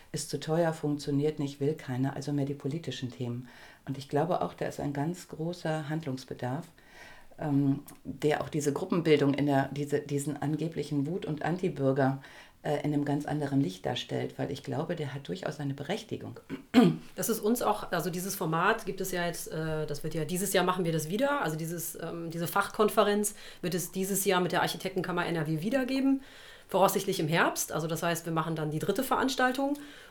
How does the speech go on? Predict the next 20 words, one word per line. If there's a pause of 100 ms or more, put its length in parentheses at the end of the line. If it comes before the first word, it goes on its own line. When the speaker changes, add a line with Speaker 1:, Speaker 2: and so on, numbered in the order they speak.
Speaker 2:
und
nach
zwei
Veranstaltungen
kann
man
schon
mal
sagen, (140)
äh,
dass (140)
genau
das,
was
Sie
gerade
wiedergegeben
haben,
also
diese